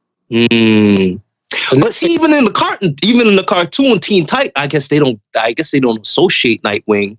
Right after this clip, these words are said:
Speaker 1: with Robin in that, that sort of way.
Speaker 2: No.
Speaker 1: Whoever has the D C title now.
Speaker 2: Yeah, so with that, with that Robin,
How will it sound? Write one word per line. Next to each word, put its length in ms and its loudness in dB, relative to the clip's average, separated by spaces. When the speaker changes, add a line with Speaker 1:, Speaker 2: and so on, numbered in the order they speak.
Speaker 1:
with 300 0
Robin 340 -2
in 140 -8
that, 280 -6
that 200 -2
sort 200 -2
of 80 0
way. 300 2
Speaker 2:
No. 240 4
Speaker 1:
Whoever 260 2
has 140 -4
the 80 -8
D 160 -2
C 180 -2
title 320 -4
now. 320 -4
Speaker 2:
Yeah, 300 2
so 220 0
with 160 2
that, 220 -2
with 160 0
that 220 -2
Robin, 640 -2